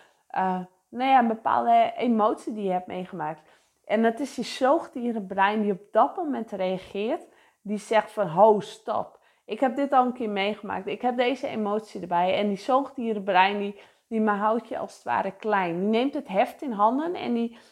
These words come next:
die geeft, ehm, ehm, die houdt je klein. En die zorgt ervoor dat je angst doordrukt. En dan is het heel mooi dat jij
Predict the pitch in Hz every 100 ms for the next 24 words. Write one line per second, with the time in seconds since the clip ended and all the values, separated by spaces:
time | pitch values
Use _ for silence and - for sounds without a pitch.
0 | _ - 226 240 - 226 226 226 - -
1 | 131 190 190 190 185 _ _ _ _ _
2 | _ _ _ - 185 185 180 185 - -
3 | _ _ - - - 233 320 285 202 156
4 | - 214 302 98 - _ _ _ _ _
5 | _ _ _ _ _ - 180 185 247 269
6 | - 233 233 214 - 202 196 190 - -
7 | 185 185 - - 160 214 220 180 135 -
8 | _ _ - _ - 180 185 247 269 -
9 | 226 175 180 247 247 226 208 190 - 196
10 | 190